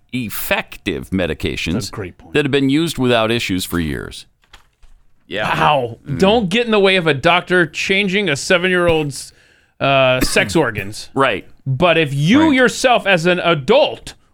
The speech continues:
Speaker 2: want to take ivermectin or some other treatment like that for covid, <laughs> oh,
Speaker 1: Oh, we're
Speaker 2: no.
Speaker 1: coming for you.
Speaker 2: Oh, no.
Speaker 1: <laughs> We're coming for you. There's also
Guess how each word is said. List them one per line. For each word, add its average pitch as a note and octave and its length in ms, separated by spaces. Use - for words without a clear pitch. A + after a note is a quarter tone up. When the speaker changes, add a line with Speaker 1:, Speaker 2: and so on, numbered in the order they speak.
Speaker 2:
want F#3+ 260
to G3+ 80
take F#3+ 240
ivermectin E3+ 800
or C#3+ 60
some D#3+ 240
other E3 200
treatment F3+ 460
like F3 220
that E3+ 200
for E3+ 140
covid, F3+ 420
<laughs> - 20
oh, D4+ 600
Speaker 1:
Oh, - 160
we're - 120
Speaker 2:
no. A3+ 60
Speaker 1:
coming F3+ 260
for G2+ 180
you. A1 120
Speaker 2:
Oh, A4 840
no. A#3+ 100
Speaker 1:
<laughs> - 20
We're C#3 180
coming A2 320
for C#2+ 240
you. G#1+ 100
There's B2+ 180
also F#3 380